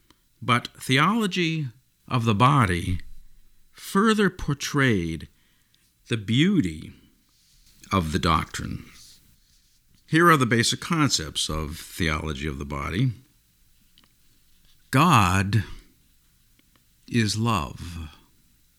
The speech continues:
Saint John tells us. More specifically, God is a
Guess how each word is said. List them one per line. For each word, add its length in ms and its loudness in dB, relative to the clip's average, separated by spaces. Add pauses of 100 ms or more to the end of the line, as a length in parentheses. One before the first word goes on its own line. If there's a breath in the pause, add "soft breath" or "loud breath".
Saint 340 -6
John 640 -6
tells 340 -10
us. 680 -12 (1800)
More 220 2
specifically, 1040 2 (1500)
God 320 4
is 160 2
a 240 2